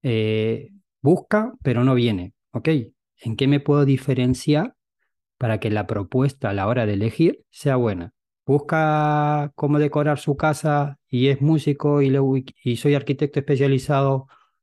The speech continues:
en gente que le apasiona la música y me sé todos los artilugios que hay.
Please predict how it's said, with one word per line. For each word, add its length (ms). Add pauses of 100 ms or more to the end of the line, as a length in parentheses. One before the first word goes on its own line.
(320)
en 140
gente 240
que 60
le 60
apasiona 400
la 120
música 480
y 200
me 260
sé 160
todos 200
los 140
artilugios 540
que 160
hay. 200